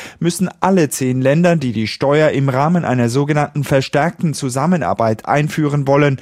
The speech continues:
letztlich noch zustimmen. Springen mehrere Länder noch ab, lässt sich die Finanztransaktionssteuer auf europäischer Ebene nicht mehr weiter verfolgen.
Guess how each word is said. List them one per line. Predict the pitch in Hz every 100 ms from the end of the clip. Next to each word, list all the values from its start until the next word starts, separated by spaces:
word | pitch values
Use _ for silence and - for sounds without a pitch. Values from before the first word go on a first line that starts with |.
| - - -
letztlich | 123 113 - 117 107 -
noch | 135 147 -
zustimmen. | 131 113 - 104 95 76 - _ - - -
Springen | - - 113 113 113
mehrere | 120 147 160 160 147
Länder | 139 151 160
noch | 151 147 -
ab, | 185 196 - - -
lässt | 139 165 -
sich | 214 190
die | 131
Finanztransaktionssteuer | - 127 139 147 156 143 131 139 - 175 180 - 170 175 -
auf | 160
europäischer | - 165 175 175 156 139 120 -
Ebene | 110 127 135 147 175
nicht | 175 160 -
mehr | 127 110
weiter | 104 101 117 101
verfolgen. | 110 - 113 107 104 -